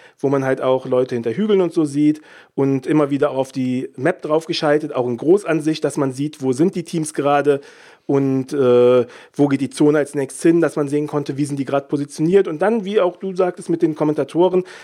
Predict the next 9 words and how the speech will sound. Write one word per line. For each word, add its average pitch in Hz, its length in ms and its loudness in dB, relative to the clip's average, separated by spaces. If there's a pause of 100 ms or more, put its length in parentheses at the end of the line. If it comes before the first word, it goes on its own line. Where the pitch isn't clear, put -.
(160)
die 151 140 4
haben 165 80 0
das 165 120 -2
dann 143 120 0
wirklich 151 240 0
auch 147 140 -4
gut 151 200 2
analysiert 139 560 -2
live 127 360 0